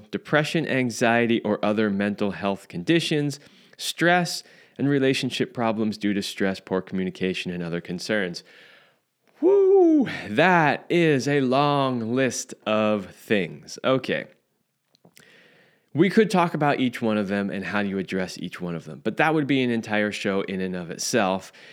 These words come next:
And I don't think it's necessary in this context, but I do wanna talk about a few things. So,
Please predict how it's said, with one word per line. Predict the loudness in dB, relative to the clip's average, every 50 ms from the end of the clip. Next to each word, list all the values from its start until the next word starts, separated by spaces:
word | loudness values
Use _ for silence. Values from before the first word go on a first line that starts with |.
| -20 -20 _ -2
And | 0 2
I | 4
don't | 4 4 2 2
think | 0 0 0
it's | 0 -2 0
necessary | 0 2 2 2 2 0 -2 -6 -6 -6 -6 -2 0 2 2 4 4 2 2 0 0 0 -2 -2
in | -4 -4 -4 -2 -2 -2 -2 -4 -4 -4 -4
this | -4 -4 -4 -4 -8
context, | -12 -12 -8 -4 0 0 0 0 -2 -4 -4 -2 -2 -2 -4 -6 -10 -14 -14 -20 _ _ _ _ _ _ _ _ _ _ -20 _ _ _ _ _ _ _ -20 -16
but | -12 -2 2 4 4
I | 4
do | 4 4 4
wanna | 4 2 0
talk | 0 0 -2 -2 -2
about | -2 -2 -2 -2 0
a | -2 -4 -4
few | -4 -10 -8 -4 0 0 0 0
things. | -2 -4 -2 -2 0 0 0 -4 -6 -8 -10
So, | -12 -12 -8 0 2 2 2 2 0 -4